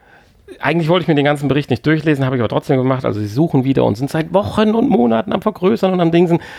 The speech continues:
Und dann dachte ich nur, oberflächlich, aber vielleicht liege ich auch völlig falsch und du kannst das jetzt alles aufklären. Haben wir nicht erst vor zwei Wochen <laughs> berichtet, dass Apple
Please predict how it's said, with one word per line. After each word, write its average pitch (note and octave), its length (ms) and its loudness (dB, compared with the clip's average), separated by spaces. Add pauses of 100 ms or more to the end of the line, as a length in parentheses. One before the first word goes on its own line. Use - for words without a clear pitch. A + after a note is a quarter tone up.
(260)
Und D3+ 140 2
dann D3 180 0
dachte D3+ 260 -6
ich F3+ 120 -4
nur, B3+ 260 0
oberflächlich, G#3 840 -2
aber B2+ 180 -2
vielleicht C3+ 220 -2
liege G3+ 100 -2
ich F3 80 -2
auch D3+ 60 -2
völlig C4 280 -2
falsch D#3+ 220 -2
und C#3+ 60 0
du B2+ 80 -2
kannst D3 180 -2
das C3 80 -6
jetzt - 180 -8
alles D3+ 180 -6
aufklären. B2+ 420 0 (580)
Haben C#3+ 140 0
wir D#3+ 80 4
nicht D#3+ 180 2
erst B2+ 160 -2
vor G3+ 300 0
zwei - 380 -4
Wochen F3+ 460 0
<laughs> C#3 80 -8
berichtet, D#3 400 -2
dass - 140 -2
Apple - 520 -2